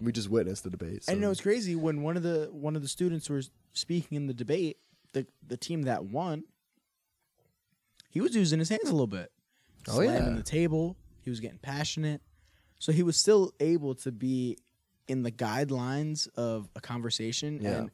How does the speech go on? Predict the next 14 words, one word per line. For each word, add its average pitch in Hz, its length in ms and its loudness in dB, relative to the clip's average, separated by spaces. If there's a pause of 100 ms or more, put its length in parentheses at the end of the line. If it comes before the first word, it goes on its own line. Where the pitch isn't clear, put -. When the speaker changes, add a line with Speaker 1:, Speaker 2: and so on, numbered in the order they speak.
Speaker 2:
an 107 160 -8
argument, 135 640 0
because 117 260 -4
that's 107 180 -8
what 110 100 -6
it 95 100 -10
is, 135 200 -6
or 127 180 0
Speaker 1:
Right. 95 120 0
Speaker 2:
a, 117 220 -2
a 107 100 -6
lively 113 580 -6
conversation. 117 880 -6
Speaker 1:
Yeah, 123 260 2